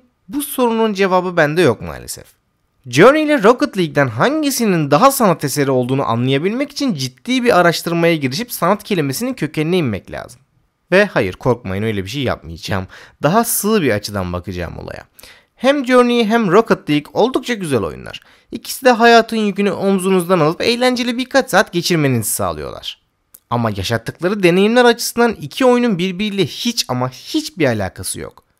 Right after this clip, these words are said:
Sanatmış değilmiş tartışmasına hiç girmeden oyunları iki türe ayırıyorum ben. Mezeler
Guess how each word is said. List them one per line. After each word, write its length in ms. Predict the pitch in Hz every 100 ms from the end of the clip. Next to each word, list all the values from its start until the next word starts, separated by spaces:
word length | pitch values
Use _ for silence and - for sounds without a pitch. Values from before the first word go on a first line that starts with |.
| _
Sanatmış 640 | - 208 262 262 247 - 240
değilmiş 320 | 247 247 -
tartışmasına 640 | 240 240 - 247 240 240
hiç 240 | 240 -
girmeden 340 | 262 240 151 185
oyunları 400 | 165 175 175 190
iki 260 | 196 196
türe 180 | - 139
ayırıyorum 540 | 107 98 92 87 82 62
ben. 100 | - _ _ _ -
Mezeler 640 | 104 104 117 185 254 -